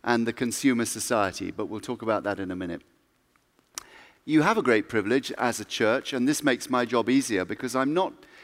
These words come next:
actually going to talk about A Rocha this morning at all. A Rocha means the rock in Portuguese. We went there actually thirty years ago, um, to start a bird observatory and a field study centre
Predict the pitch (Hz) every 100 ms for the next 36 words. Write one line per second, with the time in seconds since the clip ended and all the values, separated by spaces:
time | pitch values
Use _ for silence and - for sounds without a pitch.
0 | - _ 175 190 - 123 127 123 - -
1 | 139 123 113 107 - 120 127 139 - 101
2 | 101 - 123 117 113 104 - 135 87 95
3 | - - - - _ - 113 139 143 -
4 | 147 135 127 120 110 - 113 107 151 180
5 | - - 135 120 120 135 131 117 135 147
6 | 147 - - - - _ 117 117 131 123
7 | 123 127 - 120 104 190 220 127 110 98
8 | 95 98 95 104 - - 113 110 110 107
9 | - - _ _ _ - 120 - 160 143
10 | 120 139 170 165 143 160 160 170 - 156
11 | - 120 107 - - 220 202 151 - 113
12 | 101 - 95 92 95 98